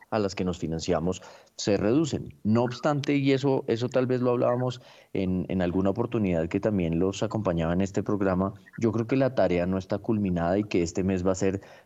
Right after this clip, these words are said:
eh, bastante importante por los pronunciamientos que haga el gobierno en materia de sus expectativas en el frente fiscal para los próximos cuatro años y en las,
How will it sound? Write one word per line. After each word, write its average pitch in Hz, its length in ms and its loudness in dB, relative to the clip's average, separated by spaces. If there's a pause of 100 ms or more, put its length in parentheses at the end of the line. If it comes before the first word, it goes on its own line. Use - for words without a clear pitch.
(120)
eh, 95 280 2
bastante 107 720 0
importante 120 680 -4
por 110 220 -2
los 92 160 0
pronunciamientos 87 840 -2
que - 160 0
haga 80 200 2
el 101 100 0
gobierno 107 480 2
en 139 80 -2
materia 98 520 0 (320)
de 117 120 -2
sus 107 220 -4
expectativas 98 760 0
en 127 100 -2
el 117 60 -2
frente 98 320 -2
fiscal 101 400 0
para 95 180 0
los 101 200 -2
próximos 104 420 -4
cuatro 87 340 0
años 143 300 0 (400)
y 113 460 4
en 90 540 2
las, 92 220 0